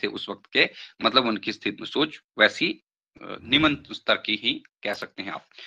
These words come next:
दूसरा नौकर एक सुराही में एक गिलास में शराब उलझ कर, अ, देता है। "लीजिए महाराज, पीजिए महाराज।" राजा मुंह बनाकर पीता है, जैसे मुंह बनाते हैं शराब को पीते वक्त हम।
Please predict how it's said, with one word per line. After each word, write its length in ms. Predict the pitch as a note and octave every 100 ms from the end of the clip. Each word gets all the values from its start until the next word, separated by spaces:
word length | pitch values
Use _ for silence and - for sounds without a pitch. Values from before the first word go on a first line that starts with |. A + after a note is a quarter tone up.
| - -
दूसरा 280 | - F#3 G3+
नौकर 300 | F3+ E3 G3
एक 200 | - D3+
सुराही 360 | - C#3 C#3+ D#3
में 120 | D3
एक 140 | C3+
गिलास 280 | A#2+ A#2+ B2
में 60 | C3+
शराब 380 | - A2 A#2 -
उलझ 200 | A2+ A2
कर, 220 | - G#2+
अ, 300 | A2 G#2 G2 - - G2
देता 240 | G2+ B2+
है। 180 | C#3 - - - -
"लीजिए 220 | C3 C#3
महाराज, 360 | D3 C3 C3+ D#3 -
पीजिए 260 | A#2 A2
महाराज।" 400 | G#2+ F#2+ - - - _ _ _ -
राजा 360 | A#2 A2 E2+ - - - B2+
मुंह 160 | D#3
बनाकर 340 | C#3 B2 G#2+ A2
पीता 200 | G2+ B2
है, 40 |
जैसे 220 | D3 B2
मुंह 240 | A#2 A2 A2 -
बनाते 340 | G2+ A2 - G2+
हैं 100 | G#2+
शराब 360 | G#2+ F#2+ F#2
को 80 | -
पीते 260 | - - F#2+
वक्त 200 | F#2+ -
हम। 140 | -